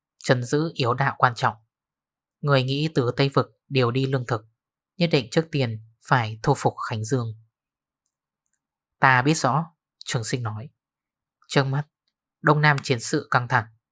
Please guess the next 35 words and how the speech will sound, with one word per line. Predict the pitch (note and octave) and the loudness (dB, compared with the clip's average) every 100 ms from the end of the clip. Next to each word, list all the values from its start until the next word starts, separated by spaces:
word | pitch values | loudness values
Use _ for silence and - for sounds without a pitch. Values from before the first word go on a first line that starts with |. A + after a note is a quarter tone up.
| _ _ _ _ - | _ _ _ _ -2
Trừ | D3 | 0
chân | D3 C3 | 0 0
nhân | C3 B2 A#2+ | -2 -2 0
không | E3+ D#3 | 0 2
rảnh | D3 A#2+ G#2+ | 0 -2 -2
phân | C#3+ C3 | -4 2
tâm, | C#3 B2+ A#2+ _ _ _ _ _ _ _ - | 0 0 -8 _ _ _ _ _ _ _ 0
cũng | D3+ D3+ | 2 2
không | D#3+ D3+ | 2 2
thể | D3 B2 A2 | 4 2 2
chia | - C#3+ | 2 2
binh | C3+ C3 | 2 -2
mã | B2 B2 | 0 0
cho | C3 | 2
ta. | B2+ A#2+ G#2+ _ _ _ _ _ - | 2 0 -4 _ _ _ _ _ -4
Vì | C3+ B2 | 0 4
vậy, | B2 - _ _ _ - | 2 2 _ _ _ -2
mấy | C3 | 0
ngày | D#3+ B2 | 2 2
trước | E3+ | 0
đây | D3 B2+ A#2+ _ _ - | 2 0 -2 _ _ 2
ta | C3+ | 4
đã | C#3+ D#3 | 4 2
đi | D3 C#3+ | 0 0
một | B2 | -2
chuyến | - A#2 A2 | -4 -4 -2
Thư | C#3 | -2
Châu, | - C3 A#2+ - _ _ _ _ - | 2 2 2 -6 _ _ _ _ 2
cùng | D3 B2 | 2 4
với | B2+ B2+ | 2 4
đám | C3 C3+ | 0 2
người | D#3 B2 | 0 0
Tần | - A#2 | -2 -4
tướng | - B2 | -4 -4
quân | - C#3 | 2 2